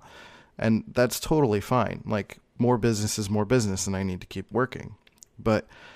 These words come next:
I give myself so much stress over the idea of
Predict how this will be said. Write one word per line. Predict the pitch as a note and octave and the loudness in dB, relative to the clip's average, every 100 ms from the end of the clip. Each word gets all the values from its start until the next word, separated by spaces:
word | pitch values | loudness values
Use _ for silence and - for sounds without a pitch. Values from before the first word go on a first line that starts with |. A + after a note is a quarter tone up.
| - - _ - | -20 -20 _ 0
I | B2+ | 0
give | C3 C#3+ | 2 4
myself | B2+ B2 - G#2 F#2 - | 4 4 4 2 0 -8
so | - - B2 A#2+ | -8 2 4 6
much | A2 - | 4 0
stress | - A2+ G#2 F#2+ - - _ - | 0 2 2 0 -8 -10 _ 0
over | A#2 G#2+ A2 | 2 2 2
the | G#2+ | 2
idea | G#2 G2 A2 G#2+ G2 | 0 0 0 0 0
of | - G2+ G2 F#2+ | 0 -2 -2 -4